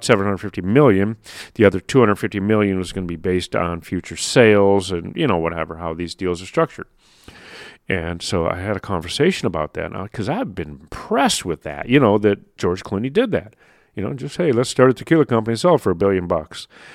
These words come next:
And the person I was talking to said, "Well, of course he can do that. He's rich." And what his subconscious heard is, "He can do that. He's rich.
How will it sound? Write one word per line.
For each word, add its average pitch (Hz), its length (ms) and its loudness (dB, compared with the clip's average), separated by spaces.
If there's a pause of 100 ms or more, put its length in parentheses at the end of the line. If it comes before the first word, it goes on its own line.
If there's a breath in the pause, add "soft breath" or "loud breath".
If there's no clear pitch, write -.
(920 loud breath)
And 117 80 2
the 104 60 0
person 185 300 -2
I - 20 0
was 135 100 -4
talking 127 360 -4
to 87 340 -6
said, 85 420 -6 (200)
"Well, 151 200 10
of 151 140 4
course - 540 0
he 131 180 2
can 113 200 -4
do 92 200 0
that. 101 380 0
He's 123 400 0
rich." - 800 -2 (1500 soft breath)
And 98 240 -2
what 120 160 -4
his 117 140 -4
subconscious 135 680 -4
heard 95 240 -4
is, 95 220 -6 (480 soft breath)
"He 214 180 2
can 175 160 0
do 123 140 4
that. 113 160 4
He's 117 260 0
rich. 156 220 2